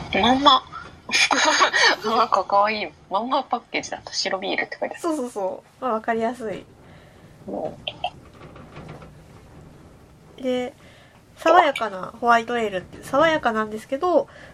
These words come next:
Speaker 2: あの、無ろ過って言って、
Speaker 1: うん。
Speaker 2: ろ過してないので、ちょっとドロッとしてる
Speaker 1: うーん。なるほど。
Speaker 2: 感じですね。まあ、ちょっと飲み応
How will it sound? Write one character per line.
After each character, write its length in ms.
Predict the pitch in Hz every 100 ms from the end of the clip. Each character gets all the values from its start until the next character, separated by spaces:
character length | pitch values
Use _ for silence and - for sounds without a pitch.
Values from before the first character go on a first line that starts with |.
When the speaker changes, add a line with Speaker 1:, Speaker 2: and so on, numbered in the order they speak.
| - -
Speaker 2:
あ 100 | 196
の、 180 | 185 190
無 100 | 226
ろ 120 | 330
過 160 | 247 196
っ 80 |
て 80 | 156
言 80 | 180
っ 20 |
て、 140 | - 247
Speaker 1:
う 20 |
ん。 0 |
Speaker 2:
ろ 80 | 311
過 140 | 269
し 40 |
て 120 | - 233
な 140 | 247
い 60 | 226
の 120 | 185
で、 100 | 190
ち 80 | -
ょ 40 |
っ 20 |
と 80 | 214
ド 160 | 208 220
ロ 80 |
ッ 20 | 226
と 140 | 185
し 60 | -
て 120 | 165
る 120 | - - - - - - - - - - - - - - - -
Speaker 1:
う 20 |
ー 20 |
ん。 1200 | 220 233 240 240 240 240 247 247 240 240 240 240 247
な 60 | 247 - - _ _ _ _ _ _ _ _ _ _ -
る 140 | 185 165
ほ 200 | 151 170
ど。 100 | -
Speaker 2:
感 200 | 247 254
じ 100 | 240
で 100 | 220
す 60 | -
ね。 60 | - - - - - - -
ま 40 | 247
あ、 20 |
ち 60 | 294
ょ 20 |
っ 40 |
と 120 | 233 208
飲 80 | 214
み 60 |
応 80 | 214